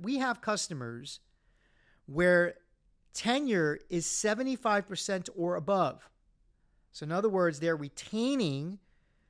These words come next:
temp labor, seventy-five percent of their temp labor is retained for the project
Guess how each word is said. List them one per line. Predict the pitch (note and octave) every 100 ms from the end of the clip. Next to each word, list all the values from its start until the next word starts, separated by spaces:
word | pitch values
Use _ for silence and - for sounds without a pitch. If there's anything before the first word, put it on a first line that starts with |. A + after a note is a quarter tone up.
| _ _ -
temp | A3+ A#3+ A3
labor, | G#3+ G#3 D#3 C3+ B2+ D#3 F3 _ _ _ _ _ _ _ _ _ _ _ _ _ _ _ -
seventy-five | - A#3+ C4+ - A#3+ A3
percent | G#3+ - G#3+ G3
of | F3+
their | F#3
temp | - F3+
labor | F3 F3 E3
is | - E3+ D3+
retained | D3+ C#3+ - - G#3 G3+ C#3 B2 F3 F3 _ _ _ _
for | E3+
the | C#3+
project | - - F#3+ E3+ D#3 B2+ A#2+ D#3 -